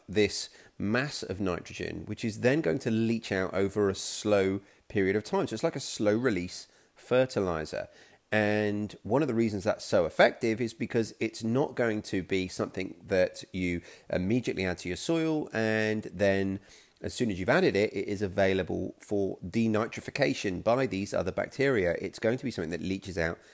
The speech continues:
nice and slowly and is always going to be available. Another thing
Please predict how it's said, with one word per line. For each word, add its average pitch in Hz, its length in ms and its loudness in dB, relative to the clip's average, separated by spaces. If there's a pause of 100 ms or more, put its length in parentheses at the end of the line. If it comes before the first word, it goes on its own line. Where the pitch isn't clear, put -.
(200)
nice 85 480 -4
and 85 160 -4
slowly 107 480 2
and 90 100 -2
is 95 160 -6
always 90 460 -4
going 82 380 -4 (480)
to 107 80 -6
be 90 160 2
available. 110 640 0 (580)
Another 127 480 4
thing 110 540 2